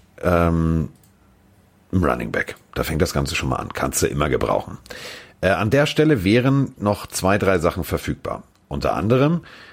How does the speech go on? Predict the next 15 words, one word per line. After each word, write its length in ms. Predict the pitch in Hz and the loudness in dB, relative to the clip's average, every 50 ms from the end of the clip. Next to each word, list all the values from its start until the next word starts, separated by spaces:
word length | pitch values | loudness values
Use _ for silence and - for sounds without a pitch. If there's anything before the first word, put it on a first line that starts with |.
| - _ _ _ | -20 _ _ _
ähm, 720 | - 95 95 95 95 95 95 92 95 92 92 92 95 - - _ _ _ _ | 0 2 2 2 2 2 0 0 0 0 0 0 -2 -4 -6 _ _ _ _
zum 280 | - - - 107 110 101 | -6 -2 0 0 2 2
Beispiel 640 | - 78 78 80 - - - 101 104 110 117 - - - _ _ - | 2 2 2 0 0 -2 0 2 2 2 2 0 -4 -10 _ _ -6
Mister 300 | 87 87 - - 90 71 | -4 -4 -2 -2 -2 0
Dobbins 420 | 65 71 71 80 85 87 - - | 0 0 0 0 -2 -4 -4 -6
aus 240 | - 62 76 73 - | -6 -6 -4 -4 -4
Ohio 340 | 67 73 - 67 65 62 60 | -6 -6 -4 -4 -4 -4 -4
State. 380 | - - - - - - - - _ _ _ _ _ - _ _ _ _ _ _ _ _ _ _ _ _ _ _ _ _ _ _ _ _ _ - - _ _ _ - | -6 -8 -8 -10 -10 -10 -14 -20 _ _ _ _ _ -20 _ _ _ _ _ _ _ _ _ _ _ _ _ _ _ _ _ _ _ _ _ -20 -20 _ _ _ -8
Jetzt 300 | - 80 76 - - - | -6 -6 -6 -6 -4 0
bin 100 | 120 131 | 0 2
ich 180 | 156 127 110 - | 2 0 0 2
allerdings 560 | 110 113 101 82 92 110 135 131 - - - - | 2 2 2 2 0 0 -2 -4 -6 -12 -10 -4
eher 300 | 71 80 90 104 110 104 | 0 2 2 2 2 2
so 180 | 90 98 98 87 | 2 2 0 2
der, 440 | 78 90 85 85 85 85 82 - | 2 2 4 4 4 2 0 -2